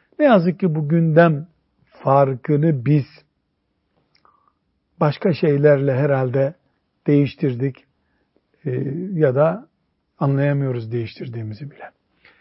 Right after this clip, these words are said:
İkinci bir şey bu hadis-i şerifin bütününden anlaşılıyor.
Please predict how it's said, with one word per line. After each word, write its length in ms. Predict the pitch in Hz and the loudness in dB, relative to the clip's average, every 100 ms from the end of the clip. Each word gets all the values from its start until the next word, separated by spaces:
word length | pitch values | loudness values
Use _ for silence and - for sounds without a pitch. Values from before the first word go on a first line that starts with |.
| _ _ - | _ _ -4
İkinci 720 | 185 247 240 226 247 196 - _ _ _ _ _ _ | -2 2 2 4 2 2 -2 _ _ _ _ _ _
bir 160 | 170 165 | -2 -2
şey 340 | 147 175 151 | 0 0 2
bu 120 | 156 170 | 2 0
hadis-i 420 | 170 147 - 131 | 0 -2 -6 -8
şerifin 640 | - 139 139 - 147 127 | -4 -4 -4 -4 -6 -6
bütününden 580 | 135 160 143 143 147 170 | -8 -6 -4 0 2 0
anlaşılıyor. 720 | 127 123 113 107 147 120 180 | -2 -8 -10 -10 -8 -6 -8